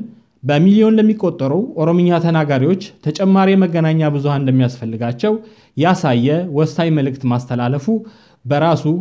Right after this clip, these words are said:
አንዱ የዘመቻው ስኬት ነው። የቢ ቢ ሲ እቅድ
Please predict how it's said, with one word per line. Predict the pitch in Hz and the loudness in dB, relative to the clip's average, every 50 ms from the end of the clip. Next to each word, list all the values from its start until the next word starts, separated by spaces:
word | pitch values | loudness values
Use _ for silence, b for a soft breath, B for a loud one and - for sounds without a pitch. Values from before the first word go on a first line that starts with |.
| - - _ - | -6 -12 _ -6
አንዱ | 131 139 143 147 135 147 | -4 -2 0 0 0 0
የዘመቻው | 147 131 135 135 131 123 131 131 120 | 0 2 2 2 0 0 0 -2 -4
ስኬት | 113 - 127 - 190 175 170 | -4 -6 -6 -4 -4 -4 -2
ነው። | 135 107 101 - - _ _ _ _ _ _ _ _ _ _ _ _ - | -4 -8 -8 -10 -18 _ _ _ _ _ _ _ _ _ _ _ _ -4
የቢ | 143 170 220 262 | 0 2 2 4
ቢ | 277 302 277 | 4 2 2
ሲ | 269 208 143 | 2 0 0
እቅድ | 131 131 143 131 - | 0 0 -4 -4 -6